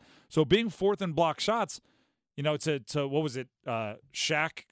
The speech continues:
I forget who he was apologizing to, like, "I apologize, I was not familiar with your game." I thought I was familiar with Kyle Filipowski's game. I watched all his <laughs> games, didn't realize he was blocking that many shots.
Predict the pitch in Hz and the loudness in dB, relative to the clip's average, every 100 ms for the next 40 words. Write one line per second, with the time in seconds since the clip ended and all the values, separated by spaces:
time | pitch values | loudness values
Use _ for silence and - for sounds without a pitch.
0 | - 120 117 135 160 147 139 98 143 143 | -16 -8 -6 -2 -2 0 -2 -4 -2 -2
1 | 123 139 131 131 156 151 131 123 107 147 | 0 -2 -2 -6 -4 -2 2 0 0 0
2 | 147 139 151 151 131 117 127 135 131 131 | 0 0 0 0 -2 -2 -2 -4 -4 -2
3 | 139 131 127 127 110 131 160 170 _ _ | 0 0 -2 -4 -2 0 0 -2 _ _
4 | _ _ - 185 - 262 247 208 254 - | _ _ -2 0 2 2 2 2 0 0
5 | 202 180 147 - 156 143 160 139 143 131 | 0 2 0 0 2 2 0 0 0 0
6 | - 117 120 110 185 190 240 - 202 160 | -2 -4 -2 2 2 2 0 0 2 2
7 | 139 131 180 165 131 202 196 190 180 165 | 2 -2 -2 -2 -2 0 0 2 2 0
8 | 147 135 185 185 180 180 175 151 233 147 | -2 2 2 2 0 0 0 0 0 -2
9 | - | -4